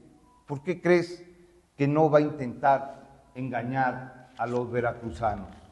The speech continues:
No podemos dejar Veracruz en manos de alguien que ha engañado al pueblo. En cambio,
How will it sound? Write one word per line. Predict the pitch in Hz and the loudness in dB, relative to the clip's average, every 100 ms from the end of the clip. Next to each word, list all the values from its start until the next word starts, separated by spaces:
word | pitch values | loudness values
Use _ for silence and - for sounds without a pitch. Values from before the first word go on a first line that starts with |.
| - _ _ _ _ - - _ _ _ _ _ _ _ _ _ _ _ _ _ - | -20 _ _ _ _ -20 -20 _ _ _ _ _ _ _ _ _ _ _ _ _ 6
No | 190 247 | 10 10
podemos | 214 202 220 220 190 | 12 12 12 10 6
dejar | 156 156 175 190 190 | 4 6 10 10 8
Veracruz | 156 147 135 165 196 220 - - - - _ - | 2 4 4 4 0 0 -10 -20 -20 -20 _ -4
en | 151 | 0
manos | 165 185 185 170 135 | 6 6 6 4 8
de | 175 | 10
alguien | 175 160 175 170 - - | 10 4 -2 -2 -8 4
que | |
ha | 160 | 6
engañado | 160 147 139 143 139 | 8 4 8 6 8
al | 131 | 4
pueblo. | 135 135 110 98 - - _ _ _ _ | 6 4 4 -6 -14 -20 _ _ _ _
En | 143 139 | -2 8
cambio, | 180 196 190 208 | 10 10 8 6